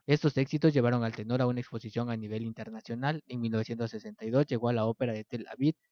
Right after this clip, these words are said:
donde cantó ante doscientas ochenta representaciones y en mil novecientos ochenta y dos grabó el tema oficial de la Copa de la fifa España. En los años ochenta, la carrera del tenor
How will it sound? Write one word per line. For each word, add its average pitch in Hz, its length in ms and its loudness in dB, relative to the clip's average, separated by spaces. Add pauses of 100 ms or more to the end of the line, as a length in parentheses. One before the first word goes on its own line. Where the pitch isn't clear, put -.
donde 202 240 4
cantó 160 260 0
ante 156 180 0
doscientas 131 440 -6
ochenta 120 320 -8
representaciones 120 880 -4 (240)
y 165 80 2
en 165 100 4
mil 165 120 4
novecientos 135 400 4
ochenta 117 260 -4
y 120 60 0
dos 143 160 6
grabó 120 240 4
el 117 80 -6
tema 123 180 0
oficial 117 380 -4
de 139 80 2
la 110 100 -4
Copa - 340 -2
de 110 120 -2
la 113 100 -14
fifa 143 260 0
España. 110 380 -8 (480)
En 123 100 2
los 113 140 -2
años 113 240 -2
ochenta, 131 380 -2
la 117 140 0
carrera 123 280 -2
del 117 180 0
tenor 127 360 4